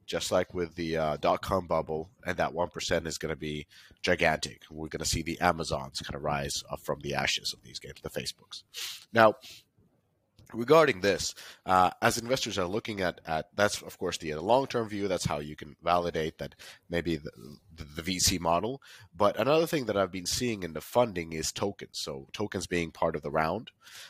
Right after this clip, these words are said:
Um, how, how does that work? Like, there's, there's, there's a lot of misconceptions that I hear when, when talking to different founders about the role of tokens in funding.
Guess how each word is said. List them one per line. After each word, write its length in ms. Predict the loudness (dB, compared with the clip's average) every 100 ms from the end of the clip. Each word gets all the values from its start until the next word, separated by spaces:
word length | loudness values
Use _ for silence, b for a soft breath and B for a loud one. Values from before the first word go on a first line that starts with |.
| B 4
Um, 560 | 6 6 4 -4 -16 _ _ _ -8 _ _ _ _ _ _ _ _ -8 0
how, 260 | 6 6 6
how 160 | 4 4
does 160 | 6
that 260 | 6 6 2
work? 380 | -6 -6 -10 -20 -18 0
Like, 300 | 0 0 -8 B B
there's, 220 | -4 -2 0
there's, 220 | -2 -2 -4
there's 160 | -2 2
a 40 |
lot 180 | 6 6
of 160 | 6 2
misconceptions 840 | 0 0 0 2 2 -2 -6 -8 -2
that 80 | 0
I 100 | 2
hear 300 | 0 -2 -2
when, 220 | -4 -8
when 120 | -12 -2
talking 380 | -2 -2 -6
to 120 | -14 -6
different 300 | -6 -6 -2
founders 460 | -2 -2 -6 -8 B B B -6
about 340 | 4 4 4
the 80 | 0
role 360 | 0 2 2 -2
of 160 | -6
tokens 460 | -4 -4 -4 -6 -4
in 220 | -6 -6
funding. 540 | -2 -2 -2 -6 -8